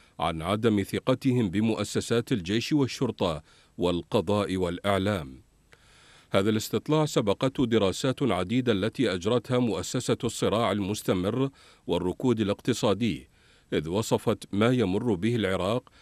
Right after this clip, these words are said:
بأنها الأزمة الإنسانية الأكبر في العالم والأكثر اضطرابا، مع واقع معقد ومعضلات اقتصادية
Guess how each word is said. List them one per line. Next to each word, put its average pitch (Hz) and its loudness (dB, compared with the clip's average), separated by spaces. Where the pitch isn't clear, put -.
بأنها 98 0
الأزمة 120 0
الإنسانية 110 0
الأكبر 107 -2
في - -8
العالم 110 0
والأكثر 123 -2
اضطرابا، 101 -2
مع 80 -4
واقع 101 0
معقد 107 0
ومعضلات 95 -2
اقتصادية 107 -2